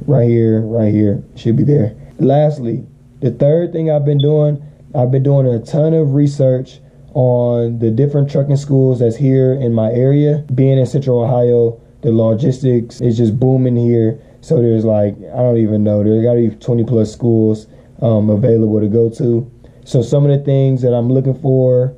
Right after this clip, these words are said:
in the schools is financing options. Some of the schools offer opportunities to be signed on to a company.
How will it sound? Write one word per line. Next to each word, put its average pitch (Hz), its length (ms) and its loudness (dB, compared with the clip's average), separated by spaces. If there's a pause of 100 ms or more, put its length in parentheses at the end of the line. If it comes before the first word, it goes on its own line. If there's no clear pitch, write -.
in 147 160 2
the 139 60 2
schools 131 580 0
is 113 380 0
financing 139 580 0
options. 127 760 -2
Some 135 220 0
of 127 320 0 (360)
the 123 140 -2
schools 120 800 0 (100)
offer 117 800 0
opportunities 127 480 0
to 117 60 -2
be 110 140 2
signed 131 500 0
on 123 580 0 (140)
to 127 160 2
a 117 60 0
company. 139 580 0